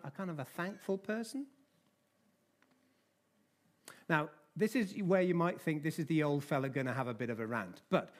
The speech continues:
when I was younger, okay, I was taught to say "please" and "thank you," okay? It was sort of, it was more out there in the culture than I think it is today, to be perfectly honest. And so when you go to the shop, you'd say to the man, "Please, can I have one of those?"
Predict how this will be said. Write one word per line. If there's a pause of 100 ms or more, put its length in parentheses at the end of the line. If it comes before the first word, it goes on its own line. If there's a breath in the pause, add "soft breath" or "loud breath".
when
I
was
younger, (300 loud breath)
okay,
I
was
taught
to
say
"please"
and
"thank
you,"
okay?
It
was
sort
of, (160 loud breath)
it
was
more
out
there
in
the
culture
than
I
think
it
is
today,
to
be
perfectly
honest. (180 loud breath)
And
so
when
you
go
to
the
shop,
you'd
say
to
the
man, (220 loud breath)
"Please,
can
I
have
one
of
those?"